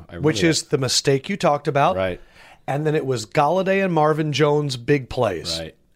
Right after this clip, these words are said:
Speaker 2: And that's how I think this game gets interesting.
Speaker 1: Mm-hmm.
Speaker 2: Also, Chicago,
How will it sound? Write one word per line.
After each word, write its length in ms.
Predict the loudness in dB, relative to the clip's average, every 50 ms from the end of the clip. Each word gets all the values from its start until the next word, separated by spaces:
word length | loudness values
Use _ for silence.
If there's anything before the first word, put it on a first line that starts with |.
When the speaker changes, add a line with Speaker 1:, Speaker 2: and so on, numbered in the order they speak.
| _ _ -6
Speaker 2:
And 220 | -4 -4 -4 -2
that's 340 | 0 0 2 2 0 -2 0
how 200 | 2 2 4 4
I 160 | 4 2 2
think 320 | 0 -2 -4 -4 -4 -4 -2
this 220 | -4 -4 -4 -4
game 300 | -4 -4 -2 -2 -2 -2
gets 200 | -2 -2 -2 -2
interesting. 540 | -4 -6 -6 -4 -6 -6 -4 -4 -4 -4 -4
Speaker 1:
Mm-hmm. 320 | -6 -6 -8 -6 -2 2
Speaker 2:
Also, 340 | 2 2 2 2 2 2 2
Chicago, 680 | 2 0 0 0 2 2 2 2 4 4 4 2 2